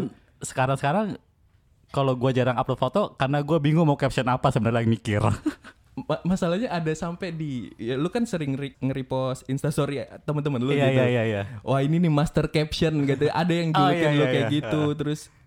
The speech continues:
Speaker 2: "In-, ini nih orang bikin caption gini, gini, gini,"
Speaker 1: Iya,
Speaker 2: gitu.
Speaker 1: iya, iya.
Speaker 2: Dan itu kayaknya engagementnya gila banget gara-gara caption.
Speaker 1: Lumayan sampai dua puluh persen lebih, cuy.
Speaker 2: Oh, iya?
Speaker 1: Iya.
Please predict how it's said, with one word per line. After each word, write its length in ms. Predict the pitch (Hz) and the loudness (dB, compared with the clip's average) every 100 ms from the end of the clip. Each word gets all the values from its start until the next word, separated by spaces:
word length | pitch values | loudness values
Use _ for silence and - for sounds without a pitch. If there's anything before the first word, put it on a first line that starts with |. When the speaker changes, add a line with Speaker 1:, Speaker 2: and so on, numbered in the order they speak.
| - | -8
Speaker 2:
"In-, 220 | 104 139 - | -6 -4 -2
ini 160 | 151 196 | 0 2
nih 120 | 214 | 2
orang 220 | 190 220 | 2 2
bikin 240 | 175 156 151 | 0 0 -2
caption 320 | 147 - 180 | -4 -2 0
gini, 220 | 156 139 | 0 0
gini, 180 | 143 135 | 2 2
gini," 260 | 143 175 170 | 2 0 0
Speaker 1:
Iya, 80 | 117 | 2
Speaker 2:
gitu. 100 | 123 117 | 0 0
Speaker 1:
iya, 100 | 90 87 | -2 -4
iya. 160 | 87 | -4
Speaker 2:
Dan 160 | 92 127 | -4 -4
itu 220 | 143 196 247 - - - | -4 -4 -4 -6 -10 -8
kayaknya 280 | 151 190 170 | -6 -4 -2
engagementnya 540 | 123 117 - 123 165 | 0 -2 -2 -4 -4
gila 200 | 135 107 107 | -4 -4 -2
banget 240 | 185 175 | -4 -4
gara-gara 360 | 117 117 131 139 | -4 -4 -4 -4
caption. 420 | 147 139 - 120 | -6 -10 -10 -8
Speaker 1:
Lumayan 300 | 101 101 135 | -8 -6 -4
sampai 160 | 147 135 | -4 -4
dua 140 | 120 107 | -4 -6
puluh 180 | - | -6
persen 280 | 110 - 107 | -8 -6 -6
lebih, 180 | 113 131 | -6 -8
cuy. 200 | - 113 156 - _ _ - | -10 -12 -12 -18 _ _ -6
Speaker 2:
Oh, 120 | 240 | -2
iya? 240 | 302 202 | 0 -2
Speaker 1:
Iya. 240 | - 98 | -6 -14